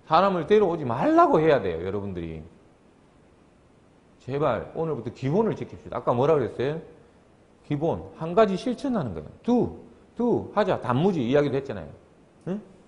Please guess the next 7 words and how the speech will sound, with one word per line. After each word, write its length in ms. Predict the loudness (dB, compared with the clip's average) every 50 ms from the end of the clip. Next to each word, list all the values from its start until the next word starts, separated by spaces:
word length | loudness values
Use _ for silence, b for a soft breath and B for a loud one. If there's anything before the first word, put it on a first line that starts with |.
| _ _ _ -2
단순하게, 760 | 0 0 2 2 2 2 2 2 2 0 -2 -2 -4 -6 -10
무식하게, 720 | -6 -6 -6 -6 -6 -2 0 0 0 2 0 -2 -4 -4 -8 -14 -20 -20 -20 -20 -20 _ _ _ _ _ _ _ _ _ _ _ _ _ -4
지속적으로. 680 | -2 2 4 4 2 4 2 -2 -2 -2 -6 -8 -10 -14 -20 -20 -20 -20 -20 _ _ _ _ _ _ -18 -16
예, 60 | -12
하자. 520 | -6 -4 -2 0 0 0 0 -2 -2 -6 -8 -12 -16 -20 -20 -20 _ _ _ _ _ _ _ -8
이, 60 | -8
이게 400 | -6 -4 -4 0 4 4 4